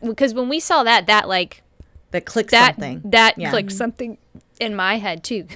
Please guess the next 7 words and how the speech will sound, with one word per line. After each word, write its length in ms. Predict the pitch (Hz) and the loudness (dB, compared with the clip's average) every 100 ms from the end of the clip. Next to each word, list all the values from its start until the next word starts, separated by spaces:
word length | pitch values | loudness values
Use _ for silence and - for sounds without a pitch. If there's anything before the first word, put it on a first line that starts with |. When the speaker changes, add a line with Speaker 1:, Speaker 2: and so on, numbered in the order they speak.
| - | -16
Speaker 1:
<laughs> 640 | 214 - - - - _ - | -16 -16 -20 -18 -20 _ -6
Sorry, 220 | 247 254 294 - - 392 262 247 | -4 0 -2 -2 -8 0 6 8
I 20 | |
had 140 | 262 | 8
a 40 | 220 | 4
hiccup. 400 | 247 240 185 - - - - 494 - 262 | 0 0 -2 -6 -20 -16 -12 -10 0 2
Um, 360 | 226 220 202 | 2 0 -4